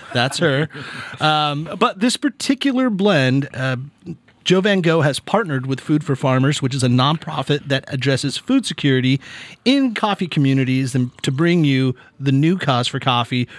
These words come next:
which creates a real impact for farmers and their families. For each twelve ounce bag that is purchased, Joe Van Gogh will donate fifty cents to Food for Farmers, a nonprofit that addresses the food security around the world.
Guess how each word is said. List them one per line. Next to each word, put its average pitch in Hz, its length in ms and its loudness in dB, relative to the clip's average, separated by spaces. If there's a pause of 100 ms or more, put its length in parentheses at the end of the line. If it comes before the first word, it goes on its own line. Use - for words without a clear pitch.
which - 180 -4
creates 135 460 2
a 143 80 0
real 160 260 2
impact 123 600 -2
for 135 80 -6
farmers 127 400 0
and 120 80 0
their 110 80 -2
families. 165 420 0 (460)
For 180 180 2 (120)
each 254 340 0
twelve 196 240 0
ounce 185 220 0
bag 139 400 0
that 131 120 2
is 143 140 -2
purchased, 131 680 -2 (520)
Joe 196 180 4
Van 214 220 2
Gogh 175 240 2
will 147 200 2
donate 131 380 2
fifty 135 240 -2
cents 120 340 -2
to 123 120 -6
Food 120 200 -4
for 131 120 -4
Farmers, 196 440 -2
a 127 40 -4
nonprofit 110 580 -4
that 139 140 -6
addresses 120 400 -8
the 120 100 -12
food 117 180 -8
security 117 400 -6
around 107 220 -4
the 180 60 -2
world. 226 260 0